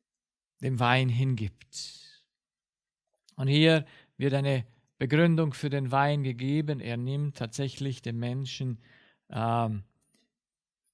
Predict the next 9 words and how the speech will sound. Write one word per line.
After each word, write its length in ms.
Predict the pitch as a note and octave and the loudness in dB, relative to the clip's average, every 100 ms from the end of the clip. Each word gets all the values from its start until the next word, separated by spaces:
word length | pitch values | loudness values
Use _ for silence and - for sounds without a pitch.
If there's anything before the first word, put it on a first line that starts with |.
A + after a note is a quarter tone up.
| _ | _
seinen 380 | A#2 C3+ C#3 B2+ | -2 0 0 -2
Verstand, 720 | B2 G#2+ - C#3+ D#3+ D#3+ C#3+ | -4 -6 -2 0 2 -2 -4
er 140 | A#2+ | -6
hilft 520 | G#2 A#2 D3+ D3 - C#3+ | -4 0 2 0 -4 -8
ihm, 160 | C3 | -4
leichte 440 | C3 C#3 C#3 - B2 | 0 2 0 -6 -8
Dinge 280 | C#3 C#3 | -6 -6
zu 160 | C3 B2 | -8 -12
vergessen. 720 | G#2+ A2+ B2+ C3 - C#3 B2+ | -10 -6 -4 -4 -4 -6 -6